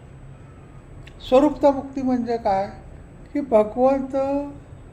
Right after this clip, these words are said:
रूप आपल्याला जाणवायला लागतं. आपण नामस्मरण करतो, दानधर्म करतो, पूजा अर्चा करतो आणि मग आपल्याला भगवंताचं रूप हळूहळू कुठंतरी जाणवायला सुरुवात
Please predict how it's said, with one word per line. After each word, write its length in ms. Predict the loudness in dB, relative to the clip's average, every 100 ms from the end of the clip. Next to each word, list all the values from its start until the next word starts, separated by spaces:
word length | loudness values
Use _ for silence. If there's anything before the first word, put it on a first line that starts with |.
| -20 -18 -18 -18 -18 -20 -18 -18 -18 -18 -20 -20 -20 -20 -20 -20 -20 -20 -20 -20 -20 -16 -6
रूप 360 | -6 -2 -4 -4 -12 -20 -20 -20 -20 -20 -20 -20 -10 -4
आपल्याला 480 | -4 -2 -2 -2
जाणवायला 640 | -2 0 0 0 0 0 -2
लागतं. 380 | -6 -14 -20 -20 -20 -20 -20 -20 -18 -10
आपण 240 | -8 -6
नामस्मरण 500 | -2 -2 -2 -8 -12
करतो, 400 | -8 -8 -6 -6
दानधर्म 520 | -2 -2 -2 -6 -8 -10
करतो, 400 | -8 -10 -10 -12
पूजा 380 | -8 -4 -2
अर्चा 280 | -2 -4 -8
करतो 540 | -6 -6 -6 -8 -8 -10 -18 -20 -6
आणि 160 | -4 -2
मग 120 | 0
आपल्याला 460 | 0 0 0 0 0
भगवंताचं 680 | -2 -2 -2 -4 -6 -6 -6
रूप 280 | -6 -4 -4
हळूहळू 440 | -2 -4 -4 -6
कुठंतरी 680 | -8 -10 -10 -8 -8 -8 -4
जाणवायला 500 | -4 -2 -4 -6 -10
सुरुवात 400 | -8 -4 -4